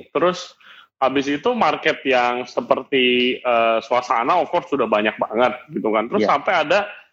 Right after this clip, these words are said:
Speaker 1: yang kayak kopi luwak gitu, yang emang
Speaker 2: Hmm.
Speaker 1: udah ratusan ribu per cup itu juga ada. Itu yang paling amazing sih buat gua
Speaker 2: Iya,
Speaker 1: sekarang.
Speaker 2: iya.
Speaker 1: Dan semuanya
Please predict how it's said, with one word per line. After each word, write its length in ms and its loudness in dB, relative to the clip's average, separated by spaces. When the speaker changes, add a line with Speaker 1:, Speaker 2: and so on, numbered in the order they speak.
Speaker 1:
yang 240 2
kayak 560 0
kopi 240 0
luwak 400 4
gitu, 320 0
yang 160 2
emang 280 0
Speaker 2:
Hmm. 160 2
Speaker 1:
udah 240 2
ratusan 580 0
ribu 500 0
per 300 -2
cup 260 0
itu 200 0
juga 320 0
ada. 160 0
Itu 200 -2
yang 140 -2
paling 220 0
amazing 460 0
sih 140 -4
buat 240 0
gua 220 -2
Speaker 2:
Iya, 220 0
Speaker 1:
sekarang. 200 0
Speaker 2:
iya. 80 -2
Speaker 1:
Dan 140 0
semuanya 500 0